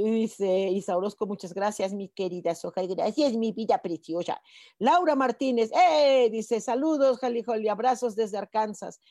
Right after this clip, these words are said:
¡Qué padre! ¡Guau! Saludos también. Lily Jim, "Hola, Sojar, ¿tendrás un mensaje para mí?". Sí, para tu infante, para esa inocencia.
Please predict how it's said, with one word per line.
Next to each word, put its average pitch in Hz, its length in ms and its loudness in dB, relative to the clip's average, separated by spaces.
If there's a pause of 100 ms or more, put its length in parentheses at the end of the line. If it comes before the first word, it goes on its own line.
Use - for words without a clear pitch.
(260)
¡Qué 294 320 2 (120)
padre! 240 880 2
¡Guau! 214 680 2
Saludos 208 680 -2
también. 202 520 -4 (440)
Lily 240 440 -2
Jim, 240 300 -2
"Hola, 233 300 2
Sojar, 226 400 -8
¿tendrás 220 520 -6
un 220 300 -10
mensaje 190 760 -14
para 165 240 -6
mí?". 156 440 -20
Sí, 269 680 -2 (460)
para 240 600 4
tu 220 440 -6
infante, 196 960 -8 (520)
para 208 220 2
esa 226 240 -2
inocencia. 208 920 -8